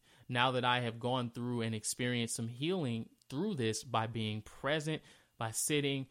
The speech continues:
grounding myself, by working with some of my friends, some, some coaching and stuff like that, I've been like, "Okay, love is actually not meant to be conditional based upon a standard of performance."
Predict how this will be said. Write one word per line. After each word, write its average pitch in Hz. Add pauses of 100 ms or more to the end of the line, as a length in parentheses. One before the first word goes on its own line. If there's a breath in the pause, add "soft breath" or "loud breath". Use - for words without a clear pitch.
(180 soft breath)
grounding 127
myself, 117
by 110
working 120
with 113
some 123
of 117
my 110
friends, 127
some, 110
some 110
coaching 139
and 110
stuff 135
like 117
that, 135
I've 123
been 117
like, 110
"Okay, 127 (360 soft breath)
love 139
is 131
actually 139
not 123
meant 127
to 127
be 117
conditional 117 (120)
based 117
upon 117
a 123
standard 123
of 117
performance." 147